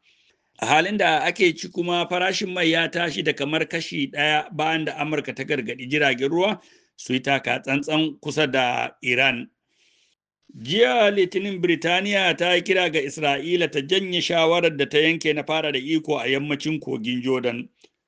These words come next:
Furuci da ya saka ta cikin jerin ƙasashen Saudiya da Haɗaɗɗiyar Daular Laraba wajen sukar matakin na Isra'ila.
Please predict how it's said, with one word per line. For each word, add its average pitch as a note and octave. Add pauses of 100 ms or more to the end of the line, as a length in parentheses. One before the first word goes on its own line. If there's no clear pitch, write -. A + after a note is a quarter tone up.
(240)
Furuci C3
da C3+
ya C#3
saka C#3+
ta C#3
cikin D3
jerin D#3
ƙasashen C#3+
Saudiya C#3
da C3
Haɗaɗɗiyar C#3+
Daular D3
Laraba D3+
wajen D3+
sukar C#3+
matakin C3+
na C#3+
Isra'ila. B2+